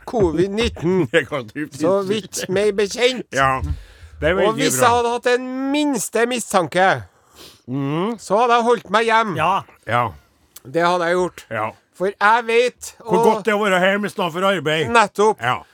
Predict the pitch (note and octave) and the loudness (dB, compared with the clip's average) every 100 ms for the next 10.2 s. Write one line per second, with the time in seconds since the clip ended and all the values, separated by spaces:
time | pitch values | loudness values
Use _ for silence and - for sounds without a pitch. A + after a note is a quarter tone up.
0 | _ E3+ G3+ G3+ A3+ G3 A3+ A3+ B3 C4+ | _ -4 -4 -2 -6 -6 -4 0 0 0
1 | C4 - G#3+ F3+ B2 - _ - G#3 A3+ | -6 -2 0 0 -2 -16 _ -16 -8 -6
2 | B3 G#3 F#3+ G3+ G#3 G#3+ D3+ E3 D3 F#3 | -4 0 0 0 -2 -2 -2 -4 -2 -2
3 | F3 F3 F3 G#3 A3 G3+ - - F4 - | 0 0 2 4 4 4 2 0 -4 -6
4 | - - - - G3+ G#3 - G#3 F#3+ F#3+ | -8 -10 -12 -4 -2 2 2 2 2 0
5 | - G#3+ F3+ D3 G3+ A3 D3+ F3+ _ - | 0 -2 -2 -6 -4 -2 -4 -10 _ -2
6 | F#3+ A3 G#3 A#3 A#3 G#3+ G#3 A3+ B3+ B3+ | -2 -2 -4 -4 -4 -4 -4 0 0 0
7 | F3 G3 - D#3 G3 - - A3 C4 B3 | -4 -6 -8 -10 -12 -14 -2 0 2 0
8 | G#3+ G#3+ A3 G3+ G3 A3 G3 G3 G#3 G#3 | -2 -2 -2 -4 -4 -4 -4 -2 0 0
9 | E3 G#3+ A3+ C3 C3+ C3+ C#3+ G3 F#3 G#3 | -2 -8 -8 -10 -4 -2 2 0 0 0
10 | G#3 F#3+ | 0 0